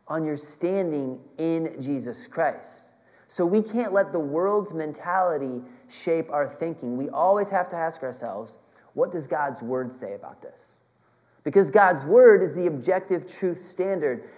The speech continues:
that, that should shape our thinking and our emotions and our feelings, 'cause those things can get off. But God's word is truth. And in this passage, we've only looked at the first verse so far,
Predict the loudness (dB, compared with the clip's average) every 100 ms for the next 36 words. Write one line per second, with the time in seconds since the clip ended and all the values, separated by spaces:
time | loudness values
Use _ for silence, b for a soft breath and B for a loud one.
0 | B 4 4 4 -2 -4 2 2 2 -4
1 | -4 -6 2 6 6 4 0 0 -4 -8
2 | -6 -8 -10 B -4 0 4 6 6 4
3 | 0 -2 -4 -8 -8 -6 -2 0 2 2
4 | 0 0 0 -2 -8 -8 0 4 4 4
5 | -2 -2 -4 -2 -2 0 -2 -6 -8 -20
6 | -20 b b b b 4 6 6 4 4
7 | 6 6 2 -4 -4 -4 -6 -18 B 2
8 | 4 4 4 2 2 4 0 0 0 2
9 | 4 6 4 4 -2 0 0 2 0 2
10 | 2 2 2 0 -2